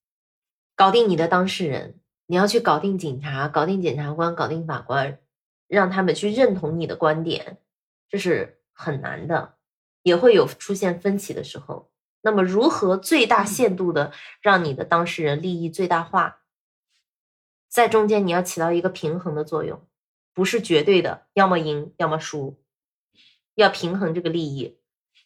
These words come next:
Speaker 1: 要让你的当事人能够取得一个让他能够接受的结果，啊，然后要在法律上面给他找到一个能够支持他的理由，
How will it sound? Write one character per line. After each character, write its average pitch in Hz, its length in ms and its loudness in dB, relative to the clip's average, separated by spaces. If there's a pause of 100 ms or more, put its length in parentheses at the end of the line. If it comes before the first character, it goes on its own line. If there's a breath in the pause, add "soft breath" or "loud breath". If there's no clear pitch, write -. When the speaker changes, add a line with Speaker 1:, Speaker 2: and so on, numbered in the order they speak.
(600)
Speaker 1:
要 196 180 6
让 185 400 6 (580)
你 160 140 -2
的 185 80 2
当 208 220 4
事 214 120 0
人 156 440 2 (840)
能 170 160 2
够 208 100 8
取 196 180 -2
得 160 120 4
一 170 100 2
个 175 120 4
让 180 180 4
他 190 100 -2
能 165 160 0
够 165 80 0
接 175 220 0
受 180 120 -2
的 165 120 0
结 131 180 -4
果， - 340 -10 (640)
啊， - 380 -6 (320)
然 151 120 2
后 180 120 2
要 185 420 4 (540)
在 180 260 4
法 127 260 2
律 269 160 2
上 240 200 4
面 147 340 0 (180)
给 160 120 -4
他 180 120 0
找 151 200 2
到 156 100 4
一 156 100 2
个 147 360 2 (420)
能 165 140 0
够 202 100 4
支 208 180 -2
持 202 120 -2
他 185 120 -6
的 185 120 0
理 160 180 -6
由， 139 400 -4